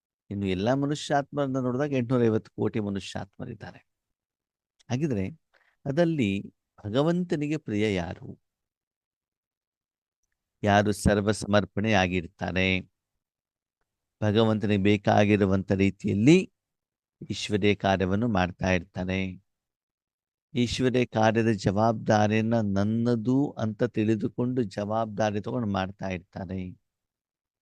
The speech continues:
ಯಾರು ತಂದೆಯ ಹೆಸರನ್ನ ತಮ್ಮ ಕರ್ಮದ ಮೂಲಕ ಹಾಳ-, ಹೆಸರನ್ನ ಹಾಳು ಮಾಡೋದಿಲ್ಲ,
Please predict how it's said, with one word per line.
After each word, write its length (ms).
ಯಾರು 460
ತಂದೆಯ 420
ಹೆಸರನ್ನ 600
ತಮ್ಮ 260
ಕರ್ಮದ 520
ಮೂಲಕ 540
ಹಾಳ-, 300
ಹೆಸರನ್ನ 480
ಹಾಳು 300
ಮಾಡೋದಿಲ್ಲ, 640